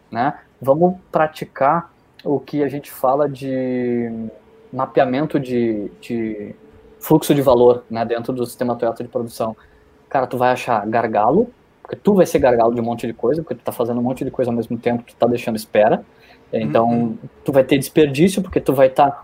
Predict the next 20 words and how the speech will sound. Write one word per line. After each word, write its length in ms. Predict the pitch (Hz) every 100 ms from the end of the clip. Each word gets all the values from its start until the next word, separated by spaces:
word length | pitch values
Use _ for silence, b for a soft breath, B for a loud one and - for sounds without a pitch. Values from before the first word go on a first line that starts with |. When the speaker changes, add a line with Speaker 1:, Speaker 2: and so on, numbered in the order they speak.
| -
Speaker 1:
um 60 |
monte 240 | 139 196 208
de 80 | 185
coisa 240 | 185 170
contigo, 540 | 170 156 - 180 196 196
ao 80 | 147
invés 240 | 127 139
de 60 | 143
tá, 380 | - 135 - - _
é, 380 | - 123 120 -
saindo 720 | - - 131 147 175 147 123 - -
algo 480 | 127 156 151 139 123
a 40 |
cada 280 | - 131 131
X 240 | - -
tempo, 380 | - 147 160 160
tu 120 | -
vai 120 | 135
tá 200 | 131 143
saindo 500 | 139 147 143 151 135